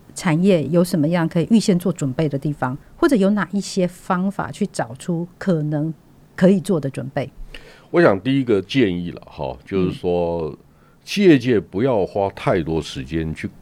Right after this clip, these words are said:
Speaker 2: 听故事。好。
Speaker 1: 故事指的是？
Speaker 2: 就是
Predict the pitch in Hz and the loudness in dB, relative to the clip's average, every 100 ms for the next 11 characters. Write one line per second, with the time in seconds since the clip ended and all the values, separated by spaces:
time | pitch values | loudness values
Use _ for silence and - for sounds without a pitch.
0 | - - - 156 175 135 - - - _ | -20 -4 -2 0 -2 -6 -6 -16 -20 _
1 | _ _ _ - 95 294 - 247 196 170 | _ _ _ -2 0 0 -2 -8 -6 -8
2 | 165 180 196 269 262 - - _ _ _ | -6 -4 0 0 -2 -8 -20 _ _ _
3 | - 165 170 151 143 | -4 -2 2 2 2